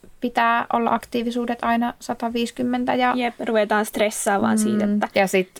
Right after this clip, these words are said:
Speaker 2: mitä se kello sanoo.
Speaker 1: ja jos kello sanoo, että sä oot aliharjoittelualueella, niin sit ne kyseenalaistaa valmentajan tekemää ohjelmaa. Se on kans mun mielestä ihan hauskaa.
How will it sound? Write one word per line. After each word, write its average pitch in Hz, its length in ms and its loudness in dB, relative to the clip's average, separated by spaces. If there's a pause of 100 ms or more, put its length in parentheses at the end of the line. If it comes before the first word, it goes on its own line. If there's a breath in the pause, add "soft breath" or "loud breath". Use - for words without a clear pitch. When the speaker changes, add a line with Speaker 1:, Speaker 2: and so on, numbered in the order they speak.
(140)
Speaker 2:
mitä 214 220 0
se 226 140 -6
kello 208 340 -2
sanoo. 262 280 -2
Speaker 1:
ja 214 100 4
jos 196 200 2
kello 185 280 4
sanoo, 190 320 2
että 208 220 0
sä 208 120 0
oot 196 140 0
aliharjoittelualueella, 220 1300 2
niin 220 100 0
sit 208 160 -2
ne 202 120 0
kyseenalaistaa 208 760 2
valmentajan 208 460 2
tekemää 208 380 2
ohjelmaa. 233 680 0 (460)
Se - 180 -2
on 226 80 2
kans 220 260 2
mun 220 120 2
mielestä 226 380 -2
ihan 233 160 -4
hauskaa. 240 480 -4